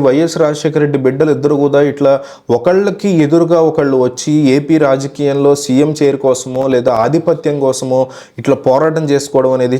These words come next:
చాలామంది మింగుడు పడేలాగా చేసుకోలేని పో-, పోతున్నటువంటి వైఎస్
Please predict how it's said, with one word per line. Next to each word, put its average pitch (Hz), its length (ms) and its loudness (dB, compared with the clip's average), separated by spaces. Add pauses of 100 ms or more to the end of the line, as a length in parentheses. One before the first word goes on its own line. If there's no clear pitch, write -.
చాలామంది 156 560 -2 (120)
మింగుడు 175 460 2 (560)
పడేలాగా 175 540 2
చేసుకోలేని 151 680 0
పో-, 135 160 -4 (200)
పోతున్నటువంటి 131 560 -2
వైఎస్ - 920 -20